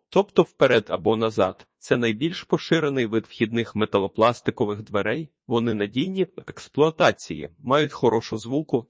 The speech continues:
і теплоізоляцію і оптимальне співвідношення ціна-якість. Фотогалерея, види вхідних металопластикових дверей. Розсувні вхідні двері економлять простір.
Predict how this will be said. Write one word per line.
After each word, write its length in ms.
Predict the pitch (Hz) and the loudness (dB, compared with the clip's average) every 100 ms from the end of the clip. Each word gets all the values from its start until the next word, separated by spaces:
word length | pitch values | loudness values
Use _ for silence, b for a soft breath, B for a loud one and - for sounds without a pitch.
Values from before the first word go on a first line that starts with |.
| _ | _
і 80 | 113 | 0
теплоізоляцію 1080 | - - 104 104 101 104 151 170 185 156 - | 2 0 -2 -4 -4 -2 -2 -4 -4 -4 -4
і 100 | 135 | -4
оптимальне 600 | - - 107 139 165 113 | -4 -4 0 2 2 -2
співвідношення 880 | - - 104 104 101 95 - 98 98 | -2 -4 -2 -4 -2 -2 -2 -6 -6
ціна-якість. 1300 | - - 101 127 170 _ - 120 110 - 107 - - _ _ _ _ | -8 -6 -4 -4 -6 _ -4 2 2 0 -12 -16 -20 _ _ _ _
Фотогалерея, 840 | 95 - 104 101 98 113 160 165 147 _ 123 | -4 0 0 2 0 0 -2 -6 -10 _ -4
види 280 | 123 113 | -2 0
вхідних 520 | 113 - 98 110 185 - | -2 -2 0 0 0 0
металопластикових 1120 | 175 147 123 - 104 131 - 175 - 110 107 | 2 4 2 4 2 2 0 -4 -2 -4 -6
дверей. 460 | 104 101 92 85 - _ | -6 -4 -4 -8 -16 _
Розсувні 580 | 107 123 - - 113 151 | 0 2 2 0 0 0
вхідні 440 | 190 - 110 113 107 | -2 -2 0 2 2
двері 420 | 104 170 202 - - | 4 4 4 -2 -4
економлять 680 | 113 107 113 156 160 - | 0 0 0 -2 -4 -4
простір. 560 | - 107 - - - | -2 -2 -2 -10 -12